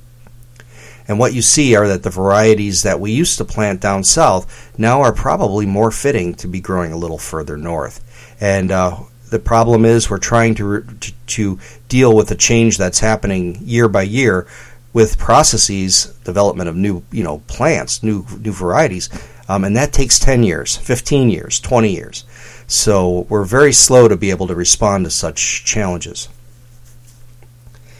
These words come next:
I think this is the last one. Thomas, do you see the newly signed lab-, uh, two more. Do you see the newly signed labeling law as a chance for public engagement and education on these genetic,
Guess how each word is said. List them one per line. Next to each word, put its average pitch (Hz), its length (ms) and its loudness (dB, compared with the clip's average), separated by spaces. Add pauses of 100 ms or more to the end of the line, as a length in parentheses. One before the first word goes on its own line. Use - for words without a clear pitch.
(160)
I 113 80 -2
think 220 240 -2
this - 180 -2
is 92 120 -4
the 90 80 -6
last 85 340 -2
one. 170 300 0
Thomas, - 560 2 (960)
do 123 80 0
you 131 240 4
see 123 540 2 (500)
the 101 140 -6
newly 117 240 2
signed 113 480 2
lab-, 120 240 0
uh, 101 140 -4
two - 240 -4
more. 76 200 -6 (280)
Do 151 80 -4
you 175 60 4
see 170 160 4
the 127 120 6
newly 127 480 2
signed 110 300 0
labeling 104 440 0
law 82 200 -4
as 107 160 -2
a 107 60 -4
chance 151 320 0
for - 120 -6
public 127 400 -2
engagement 110 640 -2
and 101 220 -6
education 127 640 -2
on 92 120 -2
these 95 180 -4
genetic, 107 420 -4